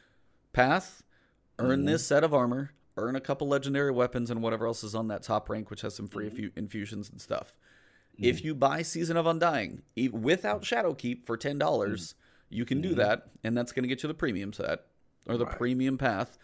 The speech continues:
Speaker 1: or if you buy
Speaker 2: Mm-hmm.
Speaker 1: Shadowkeep, it comes with Season of the Undying. That's the premium path.
Speaker 2: Mm-hmm. Mm-hmm.
Speaker 1: You get this set at rank one.
Speaker 2: Right.
Speaker 1: So here's my question.
Speaker 2: Yes, yes. Let's get it. What's up?
Speaker 1: That grind for the Solstice armor,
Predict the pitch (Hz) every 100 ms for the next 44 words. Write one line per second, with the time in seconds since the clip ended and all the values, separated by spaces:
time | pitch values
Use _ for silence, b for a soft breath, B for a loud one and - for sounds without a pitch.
0 | b b 127 143 139 135 110 123 123 -
1 | 120 117 110 104 110 101 107 107 107 98
2 | 87 82 98 95 104 113 101 92 - 92
3 | 107 127 - _ _ _ 95 90 95 127
4 | 139 139 135 110 143 156 - 175 139 -
5 | - 113 - 110 117 110 107 120 - -
6 | _ - B B B B B B - -
7 | - _ _ - - 120 - 269 147 120
8 | 180 160 - 87 - _ _ B B B
9 | 95 87 131 139 - - - 131 113 -
10 | - - - 104 - 107 113 127 131 131
11 | 120 123 120 135 135 147 160 165 175 190